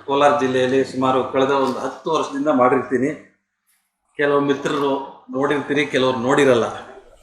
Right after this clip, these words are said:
ಭ್ರಷ್ಟಾಚಾರದ ವಿರುದ್ಧ ಯಾವುದೇ ದೊಡ್ಡ ಅಧಿಕಾರಿ ಇರ್ಲಿ, ರಾಜಕಾರಣಿ ಇರ್ಲಿ, ಅವ್ರನ್ನ ನಾನು ಬಿಟ್ಟಿರೋ ಪ್ರಶ್ನೆನೇ ಇಲ್ಲ. ಆಮೇಲೆ ಸರ್ಕಾರಿ ಜಮೀನು ನನ್ನ ಕಣ್ಣಿಗೆ ಬಿದ್ದು ಯಾರಾದ್ರೂ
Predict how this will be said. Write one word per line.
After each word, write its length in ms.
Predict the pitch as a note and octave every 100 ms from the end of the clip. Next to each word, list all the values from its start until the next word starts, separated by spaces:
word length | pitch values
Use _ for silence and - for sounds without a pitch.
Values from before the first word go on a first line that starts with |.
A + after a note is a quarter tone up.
| - - _ -
ಭ್ರಷ್ಟಾಚಾರದ 640 | C3 - D3+ D3+ D3+ C#3+
ವಿರುದ್ಧ 300 | C3+ C#3 C3 C#3+ D3 - - B2
ಯಾವುದೇ 680 | B2 C#3 C#3+ D#3 C3+ - - - -
ದೊಡ್ಡ 260 | B2 C3+ C#3+
ಅಧಿಕಾರಿ 520 | C#3+ D3 C3+ D3 C#3+
ಇರ್ಲಿ, 560 | C#3 C3+ D3 F3 - -
ರಾಜಕಾರಣಿ 560 | B2 C3+ - C#3 C3
ಇರ್ಲಿ, 560 | B2+ A#2 G#2+ G2+ - - _ -
ಅವ್ರನ್ನ 300 | C3 C3+ C#3
ನಾನು 240 | D3 C#3 B2
ಬಿಟ್ಟಿರೋ 340 | A#2+ D3+ D3
ಪ್ರಶ್ನೆನೇ 480 | - B2 - D3 C#3+
ಇಲ್ಲ. 220 | C3+ B2+ C#3 C#3+ - - - _ -
ಆಮೇಲೆ 280 | B2+ C3 C3
ಸರ್ಕಾರಿ 520 | A#2+ C3 - D3+ D3+
ಜಮೀನು 720 | C3+ C3+ C#3 C3+ B2+ - - B2+
ನನ್ನ 260 | D3 E3
ಕಣ್ಣಿಗೆ 460 | E3+ D3+ C#3+ C#3+ C#3
ಬಿದ್ದು 340 | B2+ B2 C3
ಯಾರಾದ್ರೂ 680 | B2 B2+ C#3+ C3+ B2+ A2+